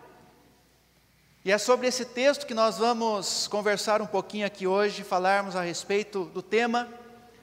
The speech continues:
o vinho novo é melhor. É melhor porque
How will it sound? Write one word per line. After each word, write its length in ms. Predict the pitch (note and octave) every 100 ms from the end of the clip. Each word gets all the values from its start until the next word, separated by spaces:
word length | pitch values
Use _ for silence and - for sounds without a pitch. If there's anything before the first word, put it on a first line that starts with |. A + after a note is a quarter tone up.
| -
o 120 | D#3+
vinho 280 | C#3 A3+ C#4+
novo 480 | A3+ G#3+ G#3 G#3+ G#3 - - - - _ _ _ _ _ _ _
é 160 | F#3+ F#3+
melhor. 440 | E3+ D#3 C#3+ A#2+ - - - - - _ - _ _ _ _ _ _ _ _ _ _ _ _ _ _ _
É 80 | G#3+
melhor 340 | A#3+ A#3 C#4
porque 540 | C#4 A#3+ B3 B3 A3+